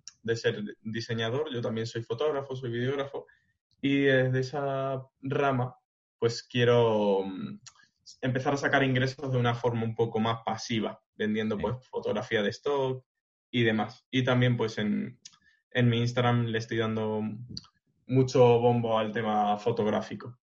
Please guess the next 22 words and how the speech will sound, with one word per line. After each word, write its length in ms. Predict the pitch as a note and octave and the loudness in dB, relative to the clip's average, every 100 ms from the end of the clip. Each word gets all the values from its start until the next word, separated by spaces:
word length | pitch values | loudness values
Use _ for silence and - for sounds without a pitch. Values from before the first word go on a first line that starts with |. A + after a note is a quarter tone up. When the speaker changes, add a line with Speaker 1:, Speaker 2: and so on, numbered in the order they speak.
| - | -6
Speaker 1:
porque 580 | A2 - G#2 G2+ G#2 G#2 G#2+ G#2 | -6 0 2 2 0 -2 -6 -8
no 100 | A2 | -8
sé 140 | A#2+ | -6
si 120 | A#2+ | -4
lo 120 | A2 A2+ | -4 -2
sabéis 320 | A#2+ A#2+ A#2+ | 0 2 2
vosotros, 420 | B2 D#3+ D#3+ E3+ | 0 -4 -4 -4
pero 140 | A#2+ G#2+ | -2 -2
en 80 | |
Instagram 400 | A2+ A#2+ A#2+ A#2 | -2 -2 -4 -4
so-, 240 | A#2 - B2+ | -6 -8 -6
lo 200 | A#2 A2+ | -2 0
único 260 | B2 A#2+ | 0 -2
que 80 | A#2 | -2
publico 340 | B2 A#2+ A#2 A#2+ | -4 -4 -2 2
a 60 | |
día 120 | A#2 | 4
de 120 | A#2 A#2+ | 6 6
hoy 180 | C3+ A#2+ | 4 0
es 340 | A#2 - - _ _ _ _ _ | -2 -8 -16 _ _ _ _ _
mi 160 | A#2+ A#2 | 0 2
trabajo, 960 | A2+ A2+ A2+ A2 G#2+ G2+ G2+ A#2 - | 2 2 0 0 2 2 0 -2 -8